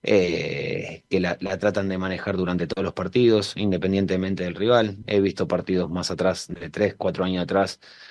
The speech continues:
para ver con rivales. Eh, hay, hay información. Después, obviamente, que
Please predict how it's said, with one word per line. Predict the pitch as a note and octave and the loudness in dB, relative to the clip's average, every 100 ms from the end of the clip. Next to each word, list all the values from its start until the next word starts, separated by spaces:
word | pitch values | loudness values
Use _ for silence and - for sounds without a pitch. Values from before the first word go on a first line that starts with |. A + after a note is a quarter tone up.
| _ | _
para | A2 G2 | 0 2
ver | G2 | 2
con | F#2+ F#2 | 0 -4
rivales. | F2 A2+ B2 A#2 G2 - | -2 2 4 2 0 -2
Eh, | G#2+ G2+ F#2 F2+ G2 - | 0 0 -2 -6 -10 -10
hay, | - B2+ A#2 G#2+ | -8 -2 0 2
hay | G2 A2+ | 4 2
información. | G2 F2+ F2 - E2+ - | 0 -6 -6 -6 -10 -12
Después, | - F2 - F2+ F2 | -8 -8 0 0 2
obviamente, | F2+ F2+ F#2 F#2 F#2 | 2 2 2 2 0
que | - F#2 | 0 -4